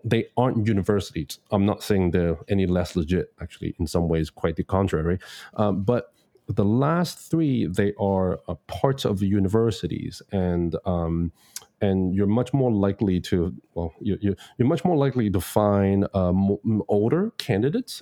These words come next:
uh, especially the, the postdoc and, and N Y, uh, and Columbia's, uh, uh, training center. They, um, they, they actually both require, uh, their, um, applicants to have terminal degrees. So you're, you're gonna be dealing with, uh, medical doctors and P H Ds.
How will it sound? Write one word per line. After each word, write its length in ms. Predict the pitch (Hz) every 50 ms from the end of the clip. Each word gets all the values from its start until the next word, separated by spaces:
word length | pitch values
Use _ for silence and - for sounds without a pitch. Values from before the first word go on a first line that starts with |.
| -
uh, 120 | 131 123 117
especially 500 | 113 - - 214 202 - - 156 147 131 135 -
the, 140 | 120 110 98
the 100 | 113 92
postdoc 540 | - - 156 151 - - 113 104 95 -
and, 380 | 98 95 92 90 90 90 87 -
and 240 | 98 92 90 87 -
N 140 | 101 107 107
Y, 180 | 101 98 101 -
uh, 220 | - 104 98 -
and 240 | - 98 95 90 85
Columbia's, 600 | - - 107 107 120 113 104 95 95 87 - - - - - - - - - _ -
uh, 240 | 95 90 85 82 82
uh, 300 | - 85 82 82 85 82 -
training 280 | - 131 117 95 90 82
center. 340 | - 92 85 82 82 82
They, 400 | 82 87 95 92 90 90 87 85 - - - _ _ _
um, 420 | 104 95 90 85 82 87 82 82 -
they, 180 | 98 110 107 92
they 180 | 101 107 104
actually 340 | 92 107 101 90 - 104 95
both 300 | 85 87 95 90 80 -
require, 580 | 92 82 - - 95 87 85 80 82 80 78 - - - - - _ -
uh, 300 | - 90 82 78 80 80
their, 540 | 90 92 95 90 87 85 85 85 82 82 - - _ _ _
um, 360 | 87 90 85 82 82 82 87 87 -
applicants 460 | 101 92 - 101 90 - 85 80 -
to 180 | - - 95 87
have 380 | 85 - 107 92 92 90 - -
terminal 400 | - - 107 95 95 90 85 80
degrees. 340 | 82 80 76 95 85 80 -
So 80 | 95 90
you're, 280 | 87 90 92 90 82 67 95
you're 180 | 95 92 87
gonna 240 | - - 104 104 95
be 140 | 85 90 85
dealing 380 | 82 92 90 90 87 87 85
with, 320 | 80 82 82 80 - - - -
uh, 40 | 95
medical 300 | 95 101 98 92 - 87
doctors 400 | 85 90 82 - - 92 80 80
and 120 | 85 80
P 140 | - 90 82
H 140 | 76 71 78
Ds. 320 | 87 85 71 65 - -